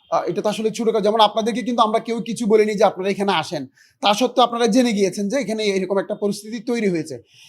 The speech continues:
এভাবে কিন্তু, আহ, বিক্ষুব্ধ ছাত্র জনতারা কিন্তু এখানে চলে আসে। এবং, আহ, আমার কেন জানি মনে হয়েছে গতকাল এটা দেখার পর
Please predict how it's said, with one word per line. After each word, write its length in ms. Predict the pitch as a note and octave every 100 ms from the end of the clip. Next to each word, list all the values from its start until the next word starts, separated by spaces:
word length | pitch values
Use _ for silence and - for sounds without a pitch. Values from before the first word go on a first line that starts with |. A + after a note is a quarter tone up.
| -
এভাবে 280 | G3 A#3 B3+
কিন্তু, 360 | B3+ G#3+ C4
আহ, 240 | - E3 D3
বিক্ষুব্ধ 460 | E3 F#3 C4 G3
ছাত্র 320 | A#3+ A3 A3+ G#3+
জনতারা 440 | G#3+ G#3+ G#3 G#3
কিন্তু 220 | A3 G#3+
এখানে 300 | A3 A#3 E4 A#4+ - _ _ _ _ - -
চলে 200 | B3 F#3
আসে। 280 | D#3 D3 C3 - - _ F#3
এবং, 340 | G3+ C4 C4+ -
আহ, 220 | D#3 D#3 - _ _ _ _ -
আমার 240 | G3+ C#4
কেন 200 | C#4 C#4
জানি 180 | C#4 C#4
মনে 180 | C4 C4+
হয়েছে 200 | C4 A#3
গতকাল 340 | G#3+ A3 A#3
এটা 120 | A3+
দেখার 300 | G3+ F3+ A3
পর 240 | - B3+